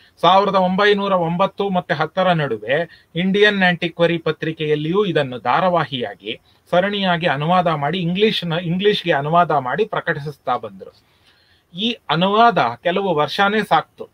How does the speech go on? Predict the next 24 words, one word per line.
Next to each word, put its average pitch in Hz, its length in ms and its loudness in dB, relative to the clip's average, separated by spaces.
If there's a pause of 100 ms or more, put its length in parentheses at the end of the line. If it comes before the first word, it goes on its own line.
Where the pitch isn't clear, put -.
(140)
ಎರಡ್ 165 200 0
ಮೂರು 185 560 -2
ವರ್ಷವೇ 190 380 -2
ಸಾಗಿರ್ಬೇಕು 131 680 -2
ಇಂಗ್ಲಿಷ್ 147 380 -4
ಅನುವಾದ. 117 360 -10 (640)
ತಮಗೆ 185 500 0
ದೊರೆತ 170 340 2 (120)
ಈ 165 100 0
ಪ್ರೋತ್ಸಾಹದಿಂದ 147 840 0
ಶಾಮಶಾಸ್ತ್ರಿಗಳು 147 1000 -2
ಸಮಗ್ರವಾಗಿ 175 840 0
ಕೃತಿನ 156 420 -4
ಅನುವಾದ 143 360 -2
ಮಾಡಿದ್ರು. 104 600 -4 (540)
ಇದರಿಂದ 190 400 2
ಅವರ 143 300 4
ಕೀರ್ತಿ 175 600 -8 (300)
ಬಹುಳ-, 156 400 -2
ಬಹ-, 123 260 -6
ಬಹುವಾಗಿ 170 540 2
ಏರಿತು. 123 600 -8 (520)
ಅಷ್ಟೇ 226 340 2
ಅಲ್ದಿರ 170 320 2